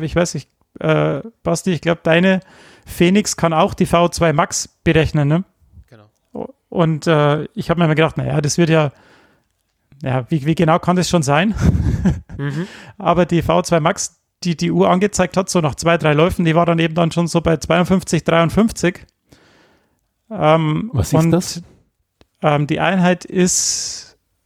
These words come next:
Speaker 1: ich glaube, Moment. Äh, ich will jetzt nichts Falsches sagen.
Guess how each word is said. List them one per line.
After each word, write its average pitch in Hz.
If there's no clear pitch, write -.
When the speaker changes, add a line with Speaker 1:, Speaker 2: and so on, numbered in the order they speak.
Speaker 1:
ich -
glaube, 160
Moment. 147
Äh, 156
ich -
will 156
jetzt -
nichts -
Falsches -
sagen. 147